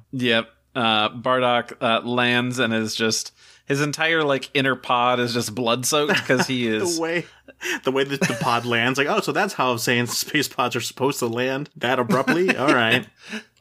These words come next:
Speaker 1: these
Speaker 2: Unscathed.
Speaker 1: little, like, trampoline things.
Speaker 2: Yeah, it's great.
Speaker 1: Ugh, yeah. And then, uh, he makes his, makes his way to the bar,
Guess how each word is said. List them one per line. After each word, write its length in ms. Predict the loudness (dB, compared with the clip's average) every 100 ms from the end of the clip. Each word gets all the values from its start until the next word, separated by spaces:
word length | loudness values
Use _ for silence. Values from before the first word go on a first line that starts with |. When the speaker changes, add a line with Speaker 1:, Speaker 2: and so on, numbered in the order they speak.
| -2
Speaker 1:
these 160 | 0 2
Speaker 2:
Unscathed. 260 | 2 2
Speaker 1:
little, 180 | 2 2
like, 160 | 0 -2 _ _ _
trampoline 760 | -8 -2 0 2 2 2 2 0
things. 560 | 0 -2 -2 -4 -6 -4
Speaker 2:
Yeah, 540 | 2 2 4 2 0 -6 _ _ _
it's 160 | -12
great. 300 | -2 0 0
Speaker 1:
Ugh, 300 | 2 2 2 0 -12 _
yeah. 480 | 0 2 2 0 -4 _
And 200 | -4 0
then, 220 | 0 0 2
uh, 340 | 2 2 0
he 180 | -2 -2
makes 260 | -2 -2
his, 160 | -4 -6 -8 -20 -6
makes 180 | -2 0
his 120 | 0
way 160 | 2 0
to 80 | 2
the 100 | -2
bar, 460 | 0 2 2 0